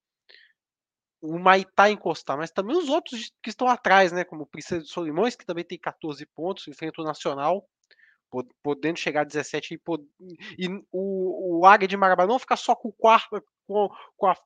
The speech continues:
possibilidade de enfrentar o Ferroviário numa fase seguinte, mas também a possibilidade de ficar de fora. Nem enfrentar o Ferroviário, né? Pior do que enfrentar o Ferroviário é ainda ficar de fora, né? Ainda mais com toda a expectativa criada sobre a equipe do Águia, né?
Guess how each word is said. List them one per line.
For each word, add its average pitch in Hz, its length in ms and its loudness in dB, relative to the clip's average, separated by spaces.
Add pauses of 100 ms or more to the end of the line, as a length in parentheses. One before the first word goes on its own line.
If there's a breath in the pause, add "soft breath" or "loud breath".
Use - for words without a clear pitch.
(140)
possibilidade 220 540 2
de 277 60 -8
enfrentar 240 360 -2
o 220 80 2
Ferroviário 190 680 -2
numa 185 160 -8 (160)
fase 180 240 -4
seguinte, 160 360 -12 (300 loud breath)
mas 160 120 -4
também 190 200 -6
a - 20 -4
possibilidade 254 420 -2
de - 40 -6
ficar - 120 -2
de 311 80 -4
fora. 233 440 8 (320)
Nem 240 200 2
enfrentar 262 340 -2
o 214 60 0
Ferroviário, 175 560 -2
né? 160 80 -14 (320 soft breath)
Pior 240 220 8
do 302 80 2
que 285 120 -4
enfrentar 240 320 -4
o 214 40 -2
Ferroviário 202 460 -4
é 285 60 2
ainda 302 320 0
ficar - 160 -8
de - 80 -12
fora, 202 380 2
né? 170 120 -10 (300 soft breath)
Ainda 165 160 -2
mais 202 160 -2
com - 100 -20
toda 220 240 -2
a 202 40 -14
expectativa - 600 -10
criada 175 360 -2
sobre 170 260 -10
a - 20 -6
equipe - 280 -20
do 143 100 -10
Águia, 185 320 -4
né? 180 120 -12